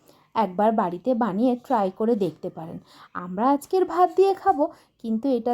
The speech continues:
দিয়ে কোনো ধরনের রুমালি রুটি বা প্লেন চাপাতি দিয়েও ভীষণ ভালো লাগে খেতে। এবার এর মধ্যে দিচ্ছি আমি কিছুটা ধনের গুঁড়ো,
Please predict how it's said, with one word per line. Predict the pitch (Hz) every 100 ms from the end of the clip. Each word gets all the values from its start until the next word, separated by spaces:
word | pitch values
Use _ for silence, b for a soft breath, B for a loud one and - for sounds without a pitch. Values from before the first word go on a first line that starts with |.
| 226
দিয়ে | 240 226
কোনো | 214 220 208 240 247
ধরনের | 240 233 247 247 233
রুমালি | 220 208 214 220
রুটি | 214 196 - 214 226
বা | 302 320
প্লেন | 254 208 214
চাপাতি | 220 226 214 214 247 233
দিয়েও | 285 277 294 b b -
ভীষণ | 330 320 415 311
ভালো | 226 175
লাগে | 165 156 165 _
খেতে। | 175 _ 185 B B B -
এবার | 190 170
এর | 208 240
মধ্যে | 262 269 294
দিচ্ছি | 285 285 - 370
আমি | 339 311 320
কিছুটা | 262 226 220 247 427 233 208
ধনের | - 262 220 175 165
গুঁড়ো, | 170